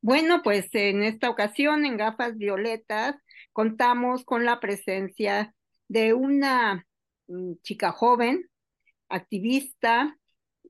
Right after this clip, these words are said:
y que está haciendo cosas muy importantes por las personas con discapacidad. Ella es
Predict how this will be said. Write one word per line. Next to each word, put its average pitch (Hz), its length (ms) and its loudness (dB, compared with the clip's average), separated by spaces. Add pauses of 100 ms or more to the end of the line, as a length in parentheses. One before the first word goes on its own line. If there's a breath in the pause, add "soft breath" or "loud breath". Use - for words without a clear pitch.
(180)
y 247 180 -8
que 240 480 2
está 196 200 -2
haciendo 214 280 -4
cosas 208 260 -4
muy 247 220 -4
importantes 202 760 -4
por 208 220 -4
las 190 160 -2
personas 175 600 -4
con 170 180 -4
discapacidad. 156 720 -8
Ella 208 240 -2
es 226 140 -4